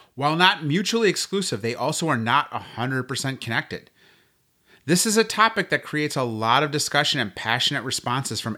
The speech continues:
everyone in the weight loss community. I think my successful weight loss and maintenance of my weight post-diet is shows that my approach works, or at least it did for me.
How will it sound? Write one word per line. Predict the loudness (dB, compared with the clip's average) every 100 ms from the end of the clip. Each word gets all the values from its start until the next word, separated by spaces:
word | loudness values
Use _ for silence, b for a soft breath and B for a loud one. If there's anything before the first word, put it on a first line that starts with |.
| -4
everyone | 0 2 2
in | 2
the |
weight | 0 0
loss | -2 -4
community. | -4 -6 -6 -10 -18 B B B B B 2
I | 2
think | 4 2 4
my | 2
successful | 4 0 0 0 0 0
weight | 2 2
loss | 4 4 2
and | -2 -4
maintenance | -4 -4 -4
of | -2
my | -2
weight | -2 -4 -6
post-diet | -6 -6 -4 -2 -2 -2
is | -2
shows | 0 2 2 4 2 -2 B B
that | -4
my | 0 4
approach | 2 2 0 0 0
works, | -2 -2 -4 -12 -8
or | -6
at | -2
least | -2 -2
it | 0
did | 0 0
for | 0
me. | 0 0 -2